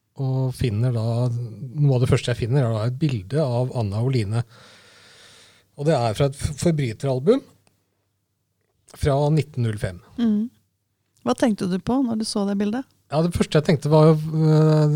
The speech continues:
Speaker 1: det første jeg tenkte var at datteren min var akkurat like gammel som henne da hun, øh, ble arrestert.
Speaker 2: Akkurat. <laughs>
Speaker 1: Eh, så derfor så kom det veldig nærme veldig fort.
Speaker 2: <laughs> Ja.
Speaker 1: Eh, men jeg begynte først å tenke på hva er det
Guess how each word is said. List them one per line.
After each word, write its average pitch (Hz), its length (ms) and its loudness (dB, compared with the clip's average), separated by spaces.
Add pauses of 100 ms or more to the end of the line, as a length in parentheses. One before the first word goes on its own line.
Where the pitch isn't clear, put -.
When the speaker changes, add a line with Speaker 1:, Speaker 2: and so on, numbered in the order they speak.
(160)
Speaker 1:
det 156 80 0
første 170 240 4
jeg 165 80 4
tenkte 151 240 4
var 127 140 4
at 156 100 0
datteren 147 400 0
min 175 160 4
var 143 240 4
akkurat 135 320 -4
like - 160 -4
gammel 120 320 0
som 139 160 2
henne 117 220 2 (100)
da 123 80 2 (160)
hun, 120 140 0 (100)
øh, 120 380 0 (100)
ble 110 140 -4
arrestert. 120 500 -4 (500)
Speaker 2:
Akkurat. 233 600 -6
<laughs> - 0 - (680)
Speaker 1:
Eh, 127 240 2
så 147 140 2
derfor 143 180 4
så 143 60 2
kom 127 160 2
det 139 100 6
veldig 143 160 6
nærme 120 400 4
veldig 123 220 2
fort. - 380 -2
Speaker 2:
<laughs> - 120 0
Ja. 208 240 0 (1040)
Speaker 1:
Eh, 139 640 2
men 151 160 4
jeg 165 80 6
begynte 160 320 4
først - 640 -4
å 165 60 4 (100)
tenke 156 320 -2
på 151 160 0
hva 143 80 4 (220)
er 120 160 -2
det 131 80 2